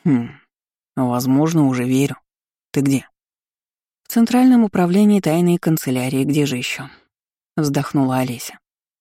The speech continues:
«Со мной все в порядке, не переживай. Пока даже в тюрьму не посадили и в Греблин не отправили. Только куча работы завалили.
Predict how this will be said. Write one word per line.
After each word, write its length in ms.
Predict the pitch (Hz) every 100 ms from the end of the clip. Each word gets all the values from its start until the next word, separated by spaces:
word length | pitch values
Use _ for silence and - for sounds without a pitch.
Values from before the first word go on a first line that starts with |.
| _
«Со 180 | - 220
мной 200 | 208 190
все 140 | 165
в 80 | -
порядке, 420 | 165 156 - 147
не 100 | 127
переживай. 500 | 139 139 139 127 139 _ _ _ _ _
Пока 260 | - - 180
даже 220 | 190 185
в 80 | -
тюрьму 300 | 190 170 156
не 100 | 165
посадили 500 | 156 - 135 131 131
и 100 | 147
в 100 | 139
Греблин 380 | 143 143 156 147
не 120 | 139
отправили. 540 | 127 - 120 117 156 _ _ _ _ _ _ _ _ _
Только 320 | - 226 180
куча 300 | - 202 -
работы 380 | 160 160 175 147
завалили. 480 | 131 127 123 117